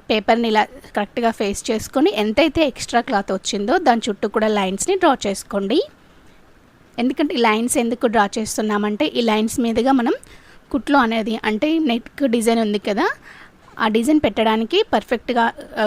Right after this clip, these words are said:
కుట్లు లోపలికి ఎక్కడి వరకు అయితే వెళ్ళాలనేది మనకి ఈజీగా గుర్తుంటుంది. ఈ విధంగా వచ్చిందండి. అయితే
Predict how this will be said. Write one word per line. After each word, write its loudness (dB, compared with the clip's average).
కుట్లు -2
లోపలికి 0
ఎక్కడి -2
వరకు -2
అయితే -4
వెళ్ళాలనేది -2
మనకి 0
ఈజీగా 2
గుర్తుంటుంది. 0
ఈ -2
విధంగా 2
వచ్చిందండి. -2
అయితే -2